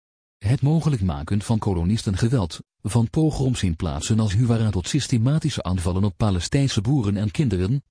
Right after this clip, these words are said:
Kolonistengeweld krijgt regelmatig militaire bescherming of onverschilligheid, waardoor het effectief als arm van staatsbeleid wordt gesanctioneerd. Geen van deze acties wordt ooit door de internationale gemeenschap, zelfs niet door de V N zelf,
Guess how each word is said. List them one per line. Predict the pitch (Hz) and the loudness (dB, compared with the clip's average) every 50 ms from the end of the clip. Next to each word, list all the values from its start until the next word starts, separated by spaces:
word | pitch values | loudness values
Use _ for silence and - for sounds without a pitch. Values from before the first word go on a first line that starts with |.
| _ | _
Kolonistengeweld | - - 135 127 127 113 104 104 92 - - 104 90 - 117 117 120 113 107 - | -6 -2 0 2 2 2 2 0 0 -2 -2 -2 0 0 2 2 2 0 0 -2
krijgt | - 143 143 131 110 98 | -2 -2 0 0 0 0
regelmatig | 110 113 110 101 110 120 139 143 143 135 - 104 | 0 0 2 2 2 2 2 0 0 0 0 0
militaire | 107 110 113 104 95 - - 143 147 135 120 | 2 2 2 0 0 0 0 0 0 2 0
bescherming | 104 110 - - - 135 104 85 82 80 92 107 | 0 -2 -2 -2 0 0 0 0 0 0 0 0
of | - 123 117 - | 0 -2 -2 -2
onverschilligheid, | - 147 135 95 98 98 - - 160 127 85 76 117 127 - - - 60 - - - - _ _ _ | 0 -2 0 0 -2 -2 -2 -2 -2 -2 -2 -2 -4 -4 -6 -6 -6 -6 -8 -10 -12 -18 _ _ _
waardoor | - - 123 120 139 127 117 | -2 -2 0 2 2 2 2
het | 117 - | 2 0
effectief | 101 87 - - 104 - - 131 113 - 110 | 0 -2 -2 -4 -4 -2 -2 -2 -2 -2 -2
als | 127 123 - | -2 -2 0
arm | 135 147 165 165 131 | 0 0 0 0 0
van | - 131 | 0 -2
staatsbeleid | 117 - - - 123 110 95 92 95 92 90 85 87 85 | -2 -2 -2 0 0 0 0 0 0 0 0 0 -2 -2
wordt | - 104 98 - | -4 -4 -4 -4
gesanctioneerd. | 110 - - 147 139 - - 117 123 127 95 71 - - - - _ _ _ _ _ _ _ _ _ _ _ - - | -2 -2 0 -2 -2 0 0 0 2 2 0 -2 -4 -8 -14 -18 _ _ _ _ _ _ _ _ _ _ _ -14 -6
Geen | - - 151 147 131 | -2 0 0 2 2
van | 104 117 110 | 2 0 2
deze | 101 117 117 110 104 117 - | 2 2 2 2 2 0 0
acties | - 160 - - - 143 117 95 | 0 -2 -2 0 0 0 0 2
wordt | 98 123 127 - | 0 0 2 2
ooit | 131 117 98 | 0 0 0
door | - 110 104 | 0 0 0
de | 113 | 0
internationale | 120 139 123 123 127 113 - - 110 98 87 80 80 90 | 0 0 0 2 0 0 0 0 0 2 2 0 0 0
gemeenschap, | 95 107 123 135 104 80 73 - - - - - - - - - _ _ _ | 2 2 2 2 2 0 -2 -4 -6 -6 -6 -8 -8 -10 -16 -20 _ _ _
zelfs | - 104 92 - 135 131 120 - | -8 -4 -2 0 0 0 2 2
niet | 120 151 147 | 2 0 0
door | 123 143 131 | 0 0 0
de | 113 | 0
V | 92 92 98 92 90 107 127 | 2 2 2 2 2 0 0
N | 139 | 0
zelf, | - 147 131 95 76 76 - - - | 0 0 0 0 -2 -4 -8 -16 -20